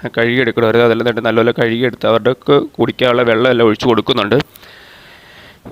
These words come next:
പിന്നെ ആണെങ്കിൽ തന്നെ, ഏ, ഞാൻ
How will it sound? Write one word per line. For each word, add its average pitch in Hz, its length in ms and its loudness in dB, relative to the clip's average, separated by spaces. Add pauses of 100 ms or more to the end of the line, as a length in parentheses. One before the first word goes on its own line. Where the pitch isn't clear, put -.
(720)
പിന്നെ 156 200 0
ആണെങ്കിൽ 151 360 0
തന്നെ, 147 140 0 (500)
ഏ, 131 240 0
ഞാൻ 127 220 -2